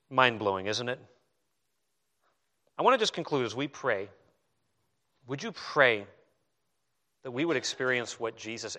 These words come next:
asks for in John seventeen? A,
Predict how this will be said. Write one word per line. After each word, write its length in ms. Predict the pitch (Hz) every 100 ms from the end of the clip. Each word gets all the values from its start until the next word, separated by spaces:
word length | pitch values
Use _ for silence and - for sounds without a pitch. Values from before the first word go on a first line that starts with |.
| 117
asks 320 | 98 - -
for 200 | 113 98
in 120 | 95
John 200 | 101 95
seventeen? 540 | - 104 90 - 92 87 _ _ _ _ _ _ _ _ _ _ _ _ _ _ _ _ _ _ _ _ _ _ _ _ _ _ _ _ _ _ _ _ _ _ _ _ _ _ _ _ _ _ _ _ _ _ _ -
A, 120 | -